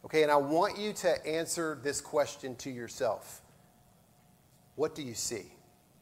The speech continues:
Just take a second and just gaze at your beauty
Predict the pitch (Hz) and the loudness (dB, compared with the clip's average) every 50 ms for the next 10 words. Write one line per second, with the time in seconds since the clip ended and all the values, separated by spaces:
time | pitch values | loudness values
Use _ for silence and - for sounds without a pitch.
0 | _ _ _ _ _ _ _ _ _ _ _ _ _ _ _ - 139 - - 185 | _ _ _ _ _ _ _ _ _ _ _ _ _ _ _ -12 -4 2 4 4
1 | 180 147 - - - 160 135 - 139 127 120 131 139 - - - - - - - | 4 4 -2 2 4 2 4 4 0 -2 -2 -2 -4 -4 -6 -8 -18 -20 -20 -20
2 | - - _ _ _ _ _ _ _ _ _ _ 110 104 156 147 151 156 156 147 | -20 -20 _ _ _ _ _ _ _ _ _ _ -4 2 4 6 6 6 4 2
3 | 143 139 127 113 135 131 127 139 127 120 110 117 131 131 131 117 107 92 - | 0 -2 2 4 4 4 4 2 0 0 -2 -4 -6 -6 -4 -6 -8 -10 -12